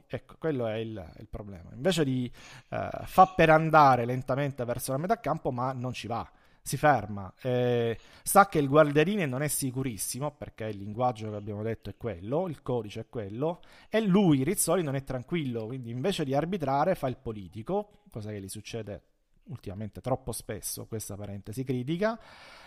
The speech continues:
eh, cerca chissà dove qualche conferma, quindi non vuole dare un gol se non è cen-,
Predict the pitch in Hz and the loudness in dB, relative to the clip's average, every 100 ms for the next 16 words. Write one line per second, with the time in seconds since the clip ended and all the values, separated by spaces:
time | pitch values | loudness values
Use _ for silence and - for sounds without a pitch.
0 | - 139 139 - 202 202 - 165 170 - | -4 0 0 2 4 4 4 0 0 2
1 | 202 180 170 170 156 139 147 143 131 143 | 2 6 8 8 6 6 4 2 -4 -6
2 | - 123 104 101 110 139 143 127 139 170 | -4 -4 -4 -8 -6 -4 -2 0 2 6
3 | 190 151 151 139 139 151 151 - 131 131 | 8 10 10 8 2 0 0 -2 -6 -6
4 | 131 - | -8 -8